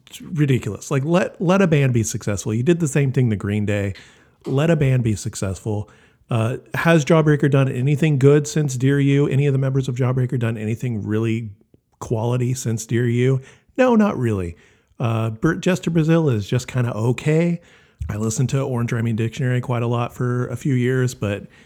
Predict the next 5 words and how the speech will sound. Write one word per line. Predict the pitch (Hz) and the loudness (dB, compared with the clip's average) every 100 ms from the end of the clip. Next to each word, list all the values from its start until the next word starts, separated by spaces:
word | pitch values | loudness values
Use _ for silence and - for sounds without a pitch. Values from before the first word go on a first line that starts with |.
| _ _ _ _ - _ - | _ _ _ _ -20 _ -16
yeah, | 180 135 104 | -8 -4 0
nothing | 135 151 151 | 0 2 2
else. | 143 135 - _ _ | 2 0 -4 _ _
Uh, | 139 127 131 131 _ - - | 0 2 2 -4 _ -18 -14
uh, | - | -12